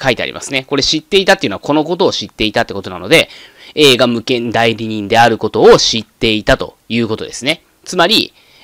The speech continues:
え、悪意だということになります。で、まず一つ目、頭に入れていただきたいのは、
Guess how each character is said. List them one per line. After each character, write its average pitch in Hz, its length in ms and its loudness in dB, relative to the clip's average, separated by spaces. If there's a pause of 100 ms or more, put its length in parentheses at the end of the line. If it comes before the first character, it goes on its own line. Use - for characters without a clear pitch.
え、 117 180 2
悪 110 320 0
意 82 100 -12
だ 147 160 0
と - 240 -8
い 110 140 -8
う 104 80 -6
こ 98 120 -8
と 123 120 -4
に 123 140 -4
な 85 100 -6
り 85 100 -8
ま 80 80 -8
す。 - 240 -12 (720)
で、 220 80 4
ま 269 140 6
ず 214 220 6
一 - 200 0
つ - 120 -6
目、 117 280 0
頭 131 320 2
に 107 100 -4
入 107 120 -6
れ - 20 -6
て 110 100 -6
い 101 60 -8
た 110 100 0
だ 104 120 -2
き - 100 -20
た 104 100 -2
い 92 60 -10
の 95 100 -6
は、 139 240 4